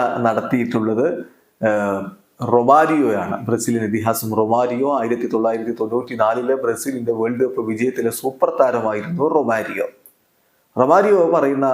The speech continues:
വാക്കുകൾ ഇപ്പോൾ വലിയ രൂപത്തിൽ വൈറലായി കഴിഞ്ഞിട്ടുണ്ട്. അദ്ദേഹം പറയുന്നത്, ഓരോ ഘട്ടത്തിലും ഒരു ടീം വേൾഡ് കപ്പ് നേടുമ്പോ അതില്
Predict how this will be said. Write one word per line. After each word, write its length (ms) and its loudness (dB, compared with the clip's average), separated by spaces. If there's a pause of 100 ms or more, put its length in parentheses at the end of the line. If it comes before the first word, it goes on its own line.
(140)
വാക്കുകൾ 340 0
ഇപ്പോൾ 180 -2
വലിയ 240 -2
രൂപത്തിൽ 280 -4 (120)
വൈറലായി 480 -2
കഴിഞ്ഞിട്ടുണ്ട്. 400 -6
അദ്ദേഹം 300 -4
പറയുന്നത്, 440 0 (520)
ഓരോ 340 4 (280)
ഘട്ടത്തിലും 520 2
ഒരു 120 -2 (100)
ടീം 200 0 (200)
വേൾഡ് 280 2
കപ്പ് 220 0
നേടുമ്പോ 400 0 (300)
അതില് 280 0